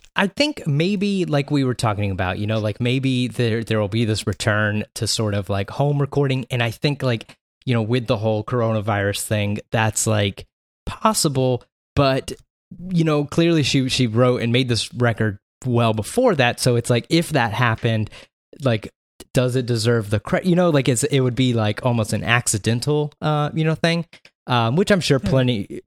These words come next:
Speaker 1: plenty of, like, great, you know, records that started thing, you know, were accidental like
Speaker 2: Well,
Speaker 1: that, you
Speaker 2: sure.
Speaker 1: know?
Speaker 2: Probably, like, the first punk bands played that way 'cause they didn't know how to play,
Speaker 1: Yeah,
Speaker 2: you
Speaker 1: no,
Speaker 2: know?
Speaker 1: that,
Speaker 2: It was like,
Speaker 1: yeah, I mean,
Speaker 2: just so happened
Speaker 1: that's
Speaker 2: that
Speaker 1: what the
Speaker 2: it
Speaker 1: Stooges
Speaker 2: inspired
Speaker 1: did.
Speaker 2: a
Speaker 1: Yeah,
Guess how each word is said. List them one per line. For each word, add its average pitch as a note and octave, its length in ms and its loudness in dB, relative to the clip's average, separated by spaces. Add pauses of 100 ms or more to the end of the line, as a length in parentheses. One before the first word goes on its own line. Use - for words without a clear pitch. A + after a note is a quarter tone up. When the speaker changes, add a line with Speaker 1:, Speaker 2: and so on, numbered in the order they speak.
Speaker 1:
plenty B2 320 4
of, A2 220 0
like, G2+ 340 -2
great, G#2+ 320 -2
you A#2+ 80 2
know, G#2+ 80 2
records G#2 400 0
that G2 100 -4
started A2 360 0
thing, A2+ 180 0
you A#2+ 80 2
know, A2 100 2
were G#2+ 520 2
accidental G#2 720 -2
like F#2+ 160 2
Speaker 2:
Well, F2+ 60 -4
Speaker 1:
that, G#2 120 0
you C3+ 60 -2
Speaker 2:
sure. B2+ 80 0
Speaker 1:
know? A2 100 0 (140)
Speaker 2:
Probably, F#3+ 220 6
like, D#3+ 200 2
the D#3+ 80 2
first D3+ 320 2
punk D3 260 -2
bands A#2+ 600 -2 (300)
played C3+ 220 2
that B2+ 140 4
way B2 140 2
'cause A#2 160 -2
they A#2 80 0
didn't A#2+ 140 0
know A#2+ 80 2
how A#2+ 80 2
to A2+ 40 -2
play, A2 300 -2
Speaker 1:
Yeah, G#3+ 220 4
Speaker 2:
you C#3+ 80 2
Speaker 1:
no, C#3+ 60 4
Speaker 2:
know? D#3+ 100 2
Speaker 1:
that, C3+ 140 2
Speaker 2:
It - 40 -2
was A2+ 140 0
like, A2 100 2
Speaker 1:
yeah, E3+ 140 4
I - 20 2
mean, C3 160 2
Speaker 2:
just A3 180 2
so G3+ 120 4
happened D3 320 4
Speaker 1:
that's B2+ 160 4
Speaker 2:
that C3+ 60 2
Speaker 1:
what B2 60 0
the C3+ 60 0
Speaker 2:
it A#2+ 40 2
Speaker 1:
Stooges D3 280 2
Speaker 2:
inspired B2 180 4
Speaker 1:
did. D3 160 4
Speaker 2:
a A#2 40 0
Speaker 1:
Yeah, A#2+ 80 2